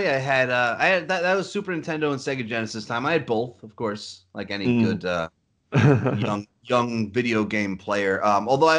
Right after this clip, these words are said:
Speaker 1: I was not into the Sega Genesis at all, even though I had one. Um,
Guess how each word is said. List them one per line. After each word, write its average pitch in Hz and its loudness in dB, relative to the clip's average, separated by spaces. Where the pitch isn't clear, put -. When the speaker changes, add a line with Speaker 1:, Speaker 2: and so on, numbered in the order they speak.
Speaker 1:
I 156 4
was 156 4
not 170 -4
into 139 -4
the 113 -8
Sega 110 -6
Genesis 110 -6
at 98 -6
all, 95 -2
even 90 -10
though 92 -4
I 87 -2
had 92 0
one. 85 -8
Um, 82 0